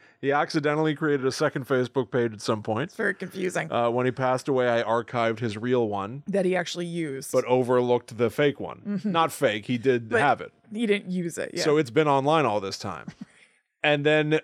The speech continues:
Speaker 1: somebody sent me a screenshot
Speaker 2: Mm-hmm.
Speaker 1: that Richard Rogers had changed his picture to some, like, beautiful young lady.
Speaker 2: <laughs>
Speaker 1: And I was like, "Daddy?"
Speaker 2: Maybe he's back.
Speaker 1: <laughs> He's back.
Speaker 2: That's how he came
Speaker 1: He's got
Speaker 2: back.
Speaker 1: a whole new bag.
Speaker 2: Yeah.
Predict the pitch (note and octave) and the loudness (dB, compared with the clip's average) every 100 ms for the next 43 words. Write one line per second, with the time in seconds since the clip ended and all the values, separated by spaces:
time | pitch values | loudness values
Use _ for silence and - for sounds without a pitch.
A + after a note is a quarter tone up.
0 | - - D#3+ D#3+ D#3 D#3 - D3+ C#3+ C3+ | -2 0 2 2 2 2 2 0 2 0
1 | B2+ A2+ - D3+ D#3+ D#3+ - A#2 F2 F2+ | 0 0 -2 -2 0 0 -2 -2 -2 -6
2 | - _ _ - F#3+ F3+ F#3 B2+ A#2 A2+ | -10 _ _ -14 -8 -6 -2 0 0 0
3 | C3+ D3 D3+ C3 A#2 B2+ D3+ A2 A2 G2+ | 0 2 2 2 4 4 2 0 -2 -2
4 | G2+ - A2 A2+ - C3 C3 - B2+ A2+ | -6 -2 0 0 0 -2 -2 -2 -2 -2
5 | G#2 _ _ F3+ E3+ - A#2+ G2+ G2+ _ | -10 _ _ -4 -2 0 0 0 -4 _
6 | _ _ _ - C3 - C#3+ C3+ C3 A2+ | _ _ _ -2 0 2 0 2 2 0
7 | G#2+ G2+ A#2 B2+ C#3+ - C3+ B2 B2 B2+ | 0 -8 -4 -2 -2 -2 0 2 0 0
8 | A#2+ B2 A#2+ F2+ - _ D#4 _ - - | 0 0 0 -2 -12 _ -10 _ -10 -8
9 | - - _ - _ _ _ - G2+ G2+ | -10 -10 _ -18 _ _ _ -6 -2 -2
10 | F#2+ F#2+ A#1+ E2+ _ - G#2 A#2 E4 F4+ | -2 -6 -14 -20 _ -6 -2 -2 0 -2
11 | D#4+ _ - G3+ D4+ F#4+ C4 B4+ - - | -4 _ -4 -2 -2 -2 0 -2 -4 -12
12 | _ _ _ - A#3 C#3+ - A#3 B2 - | _ _ _ -4 -2 -2 -6 -2 -2 -2
13 | G#3+ A3+ A#3+ C#4 D4+ E4 D#4 C#3+ F3 A3 | -2 -2 0 -2 -2 -4 0 2 0 0
14 | A#3+ D#4+ D#3 G2+ A3 A4+ | 0 0 0 -2 -2 0